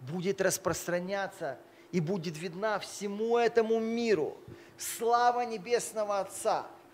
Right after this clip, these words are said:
Тогда наша жизнь, она прославит Бога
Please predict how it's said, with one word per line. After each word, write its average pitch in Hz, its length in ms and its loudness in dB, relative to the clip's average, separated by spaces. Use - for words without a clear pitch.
Тогда 226 280 10
наша 262 440 4
жизнь, 214 480 -4
она 226 160 10
прославит 262 840 8
Бога 180 680 4